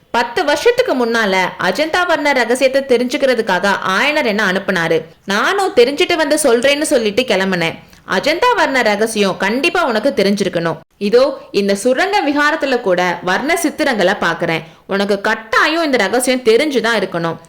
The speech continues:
அந்த ரகசியத்தை சொன்னீங்கன்னா உங்களை உயிரோட விடுறேன். இல்லைன்னா உங்க இஷ்ட தெய்வத்தை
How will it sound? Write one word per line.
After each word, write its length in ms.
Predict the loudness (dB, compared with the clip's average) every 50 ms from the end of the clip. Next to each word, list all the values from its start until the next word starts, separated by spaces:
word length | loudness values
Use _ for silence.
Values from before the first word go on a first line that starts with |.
| _ _
அந்த 240 | -4 -2 0 0 0
ரகசியத்தை 540 | 0 0 0 0 2 4 4 2 4 2 0 0
சொன்னீங்கன்னா 520 | 0 0 2 0 0 0 0 0 2 2 2 0 0
உங்களை 300 | 0 0 2 4 4 4
உயிரோட 420 | 4 4 4 2 2 2 2 2 0
விடுறேன். 380 | 0 0 -2 -2 -2 -4 -4 -8 -14 -20 _ _
இல்லைன்னா 540 | -2 0 0 0 0 0 0 0 0 0 -2
உங்க 180 | -2 2 2 2
இஷ்ட 240 | 2 2 0 0
தெய்வத்தை 440 | 2 4 2 2 2 0 0 0 0